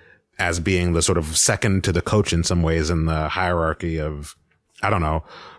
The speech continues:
football brain matter or whatever. This moment when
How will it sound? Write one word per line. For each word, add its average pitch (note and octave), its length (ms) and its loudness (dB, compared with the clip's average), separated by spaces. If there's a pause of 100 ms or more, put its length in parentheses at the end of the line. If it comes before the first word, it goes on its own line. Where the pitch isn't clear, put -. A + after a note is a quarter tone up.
(340)
football F#2 720 2
brain F#2+ 480 2
matter D#2+ 320 0
or D#2 140 -2
whatever. D2+ 420 -4 (680)
This C3 160 4
moment C3 320 6
when G#2+ 380 4